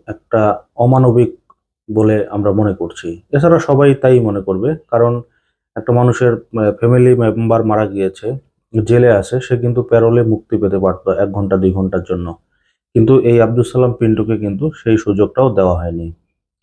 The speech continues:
ইতিমধ্যে কিন্তু আমরা দেখতেছি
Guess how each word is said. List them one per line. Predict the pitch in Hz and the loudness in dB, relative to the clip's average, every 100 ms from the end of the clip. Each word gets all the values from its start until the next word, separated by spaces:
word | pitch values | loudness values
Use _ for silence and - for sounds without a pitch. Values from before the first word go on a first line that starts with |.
| _ _ _ _ _ - | _ _ _ _ _ 0
ইতিমধ্যে | 127 160 160 151 | 2 4 4 4
কিন্তু | 151 147 143 | 2 2 2
আমরা | 127 110 120 131 113 | 2 2 0 -2 -2
দেখতেছি | 117 - 117 - 98 | -2 -2 -6 -4 -6